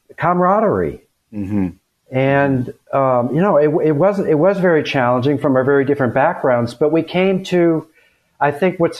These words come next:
Speaker 1: what's a very rare thing in this country is for a commu-, as being part of a community of black and white people who really understood, had the same understanding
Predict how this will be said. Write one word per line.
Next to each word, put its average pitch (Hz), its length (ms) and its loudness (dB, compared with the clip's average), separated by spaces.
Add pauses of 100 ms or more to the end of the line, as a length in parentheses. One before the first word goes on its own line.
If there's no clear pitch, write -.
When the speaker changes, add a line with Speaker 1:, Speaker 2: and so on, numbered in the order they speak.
Speaker 1:
what's 160 220 -2
a 147 40 0
very 151 280 2
rare 143 340 2
thing 156 240 -2
in 139 100 0
this 123 140 -4
country 165 400 -2
is 123 100 -4
for 127 360 -2 (440)
a 123 120 -2
commu-, 156 280 0
as 131 160 0
being 156 280 0
part 156 240 0
of 143 60 0
a 131 40 2
community 151 320 0
of 113 100 -2
black 127 300 0
and 135 120 0
white 120 280 0
people 123 240 -4
who 117 100 0
really 147 240 2
understood, 131 840 0 (480)
had 135 160 0
the 123 80 0
same 156 420 -2
understanding 120 880 0